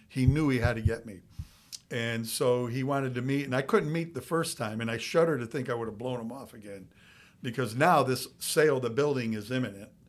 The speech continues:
And, uh, I went down to Melbourne to meet him.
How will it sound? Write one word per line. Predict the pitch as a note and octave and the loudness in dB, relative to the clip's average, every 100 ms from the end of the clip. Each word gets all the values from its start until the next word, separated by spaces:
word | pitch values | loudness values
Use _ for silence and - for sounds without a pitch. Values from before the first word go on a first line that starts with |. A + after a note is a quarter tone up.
| - - - - - | -20 -20 -20 -12 -6
And, | A#2 A#2 A#2 A#2 B2+ - - | -4 -2 -2 -4 -8 -16 -16
uh, | - E2+ | -14 -10
I | - | -6
went | B2 C#3 C3+ | -2 0 2
down | C#3 C3+ | 2 2
to | |
Melbourne | B2+ C#3+ C#3 C3+ C3 | 2 2 2 2 0
to | B2 | 0
meet | C3 C3+ | -2 -2
him. | C3 B2+ C3 | -2 -4 -6